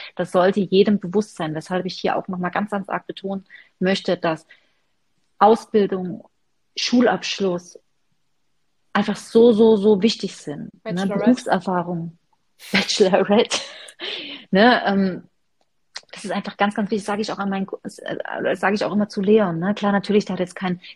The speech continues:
Speaker 1: nicht diese Wunschvorstellung, Content Creator zu werden, aber natürlich wächst er mit der Technik auf, natürlich sieht er, dass man mit sowas Geld verdienen kann, aber ich sag trotzdem immer zu ihm, das ist ganz, ganz wichtig, mach dein Abitur.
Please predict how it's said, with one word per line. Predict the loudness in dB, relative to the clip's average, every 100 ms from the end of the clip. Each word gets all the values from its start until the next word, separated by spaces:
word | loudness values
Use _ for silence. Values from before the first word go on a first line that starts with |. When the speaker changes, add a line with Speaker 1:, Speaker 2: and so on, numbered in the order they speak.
| _
Speaker 1:
nicht | 0 0 2
diese | 0 2
Wunschvorstellung, | 0 0 -4 -2 -4
Content | -2 -2 -2 -4
Creator | -4 -4 -4
zu | -10 -6
werden, | -6 -4
aber | -4
natürlich | -4 -2 -6 -6 -4
wächst | -4 -4 -6
er | -4
mit | -4 -4
der | -6
Technik | -8 -6 -8 -6
auf, | -8 -6
natürlich | -6 -4 -6 -4
sieht | -4 -2
er, | -4
dass | -4 -6
man | -8 -10
mit | -12
sowas | -12 -12 -6
Geld | -2 -2 -2
verdienen | -10 -10 -18
kann, | -8 -8 -6 -16 -18 -12
aber | -6 -4
ich | -6 -10
sag | -6 -6
trotzdem | -2 -2 -2 -2
immer | -2 -4
zu | -8
ihm, | -8
das | -10
ist | -10
ganz, | -6 -6 -4
ganz | -6 -6
wichtig, | -12 -10 -8
mach | -6
dein | -6 -6
Abitur. | -8 -10 -10 -10 -8